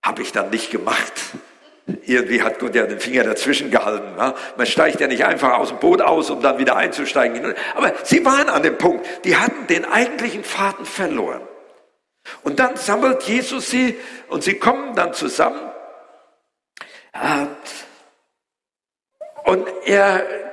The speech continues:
geht mit ihnen da nach Bethanien hin, so lesen wir das jedenfalls bei Lukas. Und sagt dann zu ihnen Folgendes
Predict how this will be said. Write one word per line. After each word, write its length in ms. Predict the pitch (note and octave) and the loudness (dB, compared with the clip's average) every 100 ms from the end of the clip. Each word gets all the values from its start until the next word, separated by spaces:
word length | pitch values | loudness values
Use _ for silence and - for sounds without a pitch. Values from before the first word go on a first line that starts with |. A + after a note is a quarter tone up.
| - | -10
geht 340 | - G3+ - F#3+ | 2 4 4 0
mit 200 | G#3 G3+ | -2 0
ihnen 520 | G3 G#3 A3 A3 G#3+ | -2 0 0 -4 -2
da 640 | F#3+ G#3 A3+ A3 - - F#3+ F#3+ | 2 4 4 2 -2 -8 -10 0
nach 380 | F#3+ F#3 - - | 2 2 0 2
Bethanien 760 | F#3 F#3 - D3+ D#3+ D#3 B2 | 2 2 2 2 4 2 2
hin, 200 | C#3 C#3 | 2 2
so 120 | D#3 | 2
lesen 340 | D3+ F3 F3 C#3 | 4 4 2 0
wir 80 | D#3 | 0
das 160 | - | 0
jedenfalls 720 | E3 - - D#3 D#3+ - - - - - - - - | 0 -2 0 2 2 0 -6 -10 -14 -18 -20 -10 0
bei 160 | E3 | 2
Lukas. 680 | C#3 C#3 - C#2 - - - - - _ _ _ _ _ _ _ _ _ _ _ | 4 2 2 0 -2 -4 -8 -14 -20 _ _ _ _ _ _ _ _ _ _ _
Und 180 | E3 C#3+ | 2 2
sagt 400 | - F#3+ A3+ - | 4 4 4 0
dann 200 | A#3+ A#3 | 0 0
zu 240 | - F3+ - | -2 -6 -2
ihnen 340 | C#3+ C3+ A2 | 0 0 -4
Folgendes 1000 | - - - B2 - A2+ - - - - | -6 -4 0 2 0 -4 -8 -8 -8 -12